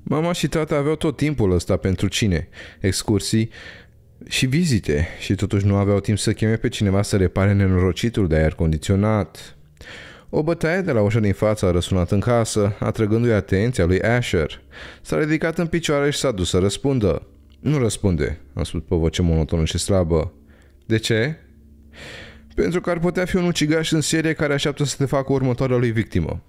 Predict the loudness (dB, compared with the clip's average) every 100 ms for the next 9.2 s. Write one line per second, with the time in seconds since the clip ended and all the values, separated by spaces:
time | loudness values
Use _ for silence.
0 | _ _ -20 -20 -20 -20 -20 -6 -2 -2
1 | 0 -2 -2 -2 0 0 0 2 2 2
2 | 0 -4 -10 -20 -20 -20 -20 -20 -14 -4
3 | -2 -2 -2 0 2 2 2 2 2 0
4 | 0 2 2 4 2 0 0 0 2 2
5 | 2 2 0 2 0 2 0 2 0 2
6 | 0 2 2 0 2 0 0 -6 -20 -20
7 | -20 -20 -20 -20 -20 -20 -20 -20 -20 -8
8 | -4 0 0 2 2 2 2 2 2 2
9 | 0